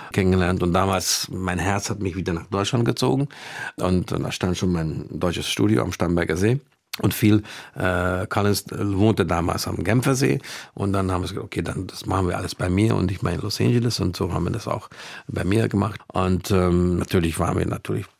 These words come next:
überglücklich über der Oscar und der Grammy und dann bei mir würde noch der, bei den Nominierungen.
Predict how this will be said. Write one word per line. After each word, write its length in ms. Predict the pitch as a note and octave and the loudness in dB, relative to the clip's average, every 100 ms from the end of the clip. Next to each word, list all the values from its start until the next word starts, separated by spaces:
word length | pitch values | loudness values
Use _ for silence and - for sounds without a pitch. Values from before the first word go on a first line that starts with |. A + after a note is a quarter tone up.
| _ _ - - | _ _ -14 2
überglücklich 680 | F#3 D3 G#2 - E2 D#2+ E2 | 6 8 6 4 0 0 -4
über 140 | D2 | -2
der 280 | - - - - - - - - | -2 -2 -2 -6 -8 -8 -8 -4
Oscar 480 | - - F#2+ E2+ | 0 2 2 2
und 160 | E2 - | 2 -2
der 80 | - | -4
Grammy 420 | - F#2 F2 E2+ | 0 2 2 2
und 200 | - - | -2 -6
dann 540 | - - - - - - | -6 -6 -6 -6 -6 -6
bei 100 | - | -6
mir 180 | G2+ F#2+ G2 | -4 -4 -6
würde 180 | - G#2 | -6 -6
noch 140 | G#2+ | -6
der, 160 | - A2 | -6 -4
bei 200 | A#2 G2 | -2 -2
den 140 | F#2+ | 0
Nominierungen. 640 | F#2+ G2 G2 G#2+ G2+ G2 | 0 0 2 4 4 2